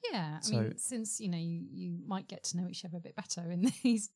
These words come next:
Speaker 1: these times of crisis,
Speaker 2: Yeah,
Speaker 1: then
Speaker 2: don't let these, these times of crisis ruin you.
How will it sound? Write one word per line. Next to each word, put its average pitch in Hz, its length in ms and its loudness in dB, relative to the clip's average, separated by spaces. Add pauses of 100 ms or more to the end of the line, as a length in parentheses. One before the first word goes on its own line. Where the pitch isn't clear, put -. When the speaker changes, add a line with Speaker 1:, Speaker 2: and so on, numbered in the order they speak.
(120)
Speaker 1:
these 185 240 0
times 190 320 2
of 180 60 -8
crisis, 190 600 0
Speaker 2:
Yeah, 175 200 10
Speaker 1:
then - 20 8 (200)
Speaker 2:
don't - 60 0
let 165 140 8
these, 143 340 8
these 139 220 6
times 139 260 8
of 135 60 4
crisis 131 320 6
ruin 123 300 10
you. 104 140 8